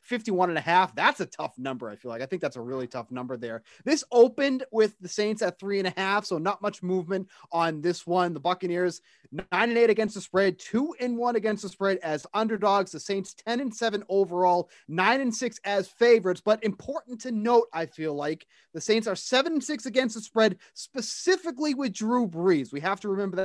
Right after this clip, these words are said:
that too, because obviously Taysom Hill was in there for plenty, uh, too much. We still see him too much. Uh, Drew, we don't like Taysom Hill on this show, so I hope you're not a big fan or anything. No posters at your house, but we're not a big fan of Taysom Hill. Seven and six against the spread <laughs> with Drew Brees.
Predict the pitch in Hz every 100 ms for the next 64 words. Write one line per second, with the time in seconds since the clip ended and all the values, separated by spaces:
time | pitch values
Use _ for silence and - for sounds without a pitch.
0 | 190 170 - 208 214 - - 170 185 190
1 | 202 190 190 185 180 185 180 165 175 185
2 | 180 170 175 - 156 151 - 190 190 185
3 | - _ _ 135 135 - 220 202 196 -
4 | 160 - 202 - 190 185 - 175 170 -
5 | - _ _ - 135 170 202 233 233 196
6 | 190 202 185 175 175 170 170 165 - 170
7 | 160 - 139 143 156 165 147 147 139 135
8 | 131 160 151 143 143 131 143 135 _ 156
9 | 139 - 156 - 139 151 135 139 143 127
10 | 131 120 135 139 131 127 139 123 - 131
11 | 123 139 165 160 _ _ - 226 262 247
12 | 220 220 202 185 170 156 180 170 160 165
13 | 208 190 - 165 165 180 170 170 - 160
14 | 165 165 165 -